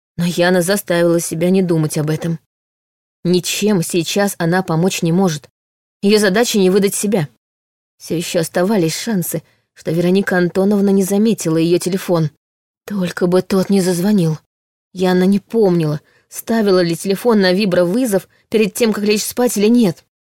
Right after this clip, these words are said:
«Повезло, что я вовремя увидел приближающиеся машины»,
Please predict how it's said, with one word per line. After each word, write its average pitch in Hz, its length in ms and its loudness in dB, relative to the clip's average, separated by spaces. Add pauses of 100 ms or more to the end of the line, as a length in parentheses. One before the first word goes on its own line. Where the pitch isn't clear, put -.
(220)
«Повезло, 208 560 2
что 156 580 -6
я 180 200 0
вовремя 165 440 0
увидел 165 400 -2
приближающиеся 165 880 -2
машины», 170 440 -8